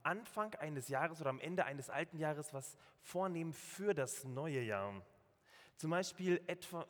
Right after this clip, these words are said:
mehr von einer Sache zu machen, mehr Sport zu machen, zum Beispiel, ähm, gesünder zu essen, das sind so die Klassiker, oder aber etwas zu lassen, zum Beispiel das Rauchen zu lassen.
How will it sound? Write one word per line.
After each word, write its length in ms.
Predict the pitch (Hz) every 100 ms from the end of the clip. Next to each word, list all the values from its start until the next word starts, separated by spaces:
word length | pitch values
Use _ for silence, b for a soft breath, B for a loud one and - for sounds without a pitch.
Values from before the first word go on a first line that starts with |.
| 151
mehr 400 | 151 151 175 185
von 180 | 185 131
einer 220 | 135 127
Sache 260 | 135 139
zu 120 | - 123
machen, 220 | 113 123
mehr 140 | 120
Sport 380 | - - 180 202
zu 80 | 202
machen, 400 | 196 190 220 285 - _ _ _ _ _
zum 140 | 160
Beispiel, 460 | 160 - 170 160 156 B B B B
ähm, 220 | 139 139 139
gesünder 440 | 143 151 165 139
zu 160 | 160 -
essen, 240 | 226 202
das 100 | 165
sind 140 | 170
so 80 | 165
die 100 | 143
Klassiker, 800 | - - 175 208 214 190 185 185 B B B B - -
oder 300 | - 254 220
aber 180 | 214
etwas 300 | 185 - 190
zu 120 | - 185
lassen, 360 | 180 - 143
zum 160 | - 147
Beispiel 340 | 165 - 185
das 280 | 156 131 131
Rauchen 340 | 139 165 151
zu 120 | 127 117
lassen. 480 | 104 - 101 95